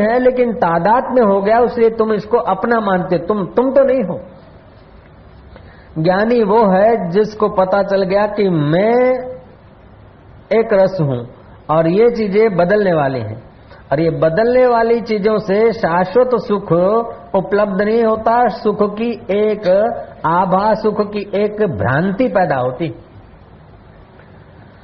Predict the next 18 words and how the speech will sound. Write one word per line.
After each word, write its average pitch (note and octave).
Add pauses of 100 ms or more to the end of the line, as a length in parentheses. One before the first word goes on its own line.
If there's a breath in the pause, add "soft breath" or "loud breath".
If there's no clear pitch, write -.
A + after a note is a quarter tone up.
(760)
धन G#3
किस A#3+
लिए A#3
चाहता A3
तू, A3+
आप A3+
माला G#3+
माल G#3
है, A3
सिक्के A3+
सभी A3
जिसी G3+
से A3
बने, G3+
तू A3
वह G3
महाटंकसाल E3+
है। C3+